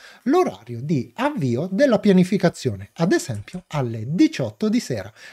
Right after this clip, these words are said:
Fatto questo ci basterà cliccare su ok e nuovamente su ok, chiudere l'utilità di pianificazione di sistema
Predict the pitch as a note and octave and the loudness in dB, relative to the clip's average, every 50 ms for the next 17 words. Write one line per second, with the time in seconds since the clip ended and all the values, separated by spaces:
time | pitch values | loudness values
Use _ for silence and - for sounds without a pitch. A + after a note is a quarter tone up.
0 | - _ _ - C3 - G#3 F#3+ - C#4 E3+ - - - A2+ - C#3+ C#3 D3 C#3 | -20 _ _ -8 -6 -2 -2 0 2 2 2 0 0 -8 -14 -10 -6 -6 -6 -6
1 | - - - G3+ A#2 - - F#3+ G3 F#3+ - A3+ C#3+ A2+ A2 G#2+ - - G3 C3+ | -4 -2 0 0 0 0 -2 -4 -4 -2 -2 -2 -2 -2 -4 -6 -4 -2 -2 -2
2 | - - - G#3 A#3+ A#3 - - G#3 D3+ A#2 G#2+ G#2+ - - - - _ _ - | -2 -2 -2 -2 -2 -2 0 0 2 2 0 -2 -6 -12 -16 -20 -20 _ _ -8
3 | B2+ B2+ D#3 F3 D#3+ F#3 A3+ C#4+ G3+ B2+ G2+ - A#2 G#2 - - - D4+ E4+ E4 | -6 -4 -2 -2 -2 -2 0 0 0 -2 -2 -4 -8 -10 -8 -4 -2 0 0 0
4 | - - C3 A2 B2 F3 B3 - _ _ _ _ _ _ - - D#4 E4+ D4+ E3+ | 0 -2 -4 -2 -2 -4 -6 -6 _ _ _ _ _ _ -4 0 2 2 4 2
5 | B2+ B2 - A2 A2 D3+ D3 C#3+ D#3+ D#3+ - G3+ F#3+ G3+ G3 D#4 A3 B2+ A#2 A#2 | 2 0 -2 -4 -6 -4 -2 -2 -2 -2 0 0 0 0 2 2 0 0 0 -4
6 | - - D3+ D#3 F#3 F3+ F3+ A#3+ - A#3+ A#3 - - A3+ D3+ B2 A#2 C#3+ F3+ F3+ | -4 -2 0 0 0 0 0 -2 -4 -4 -4 -4 -4 -4 -4 -4 -2 -4 -4 -2
7 | - D#4+ D#4+ - - D3 A#2+ C3 E3+ F3+ | -2 -2 -2 -2 -4 -4 -2 -2 -4 -6